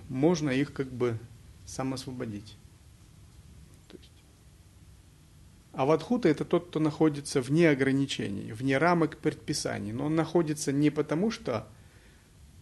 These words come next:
он решил как-то от ума отринуть всё. Если он от ума от-, отринет без реализации, он просто становится гр-, городским сумасшедшим,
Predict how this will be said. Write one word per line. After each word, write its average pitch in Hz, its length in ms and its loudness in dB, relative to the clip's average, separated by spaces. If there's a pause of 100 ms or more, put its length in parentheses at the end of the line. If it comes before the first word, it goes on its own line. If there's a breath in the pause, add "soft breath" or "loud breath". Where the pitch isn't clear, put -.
(160)
он 131 180 -4
решил 139 360 0
как-то 135 300 2
от 135 140 0
ума 160 300 4
отринуть 123 460 2
всё. 104 240 -8
Если 143 300 -4
он 160 140 2
от 151 140 -2
ума 165 280 2
от-, 127 100 0
отринет 156 480 2
без 143 240 4
реализации, 160 600 2
он 139 100 -2
просто 170 320 -2
становится 120 520 -8 (120)
гр-, 131 120 -8
городским 131 480 -4
сумасшедшим, 131 600 -12